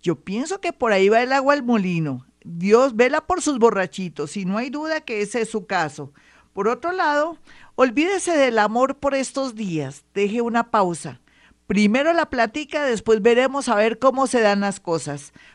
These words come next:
Vamos con los nativos de Escorpión. Escorpión, ayer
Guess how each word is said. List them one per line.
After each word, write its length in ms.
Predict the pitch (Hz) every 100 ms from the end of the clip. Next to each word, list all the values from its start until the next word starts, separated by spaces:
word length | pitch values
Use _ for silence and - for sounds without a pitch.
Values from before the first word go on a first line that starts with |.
| _
Vamos 280 | 208 277 311
con 140 | 320
los 120 | 302
nativos 440 | 294 277 294 285 277
de 60 |
Escorpión. 680 | 269 - 262 - 262 226 160 - _ _ _ _ _
Escorpión, 800 | 254 254 285 277 294 302 269 196 - _ _
ayer 500 | 220 202 277 302